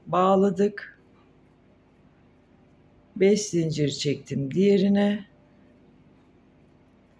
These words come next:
Beş zincir çekiyoruz. İlmek aldık. İlkini her zaman bıraktık hepsinde.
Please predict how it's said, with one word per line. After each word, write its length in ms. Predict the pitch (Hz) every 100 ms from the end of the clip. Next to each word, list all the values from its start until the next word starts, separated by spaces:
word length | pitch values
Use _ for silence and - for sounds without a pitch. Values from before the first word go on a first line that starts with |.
| _ _ _
Beş 260 | 208 254 262
zincir 480 | - 202 165 170 165
çekiyoruz. 720 | - 156 - 156 151 208 208 -
İlmek 460 | 214 226 233 233
aldık. 580 | 185 156 156 185 208 - _ - _ _ _
İlkini 540 | - 214 - 226 220 220
her 220 | 220 226
zaman 460 | 214 196 180 175
bıraktık 600 | 165 175 160 - 190 190 190
hepsinde. 720 | 180 - 156 156 185 220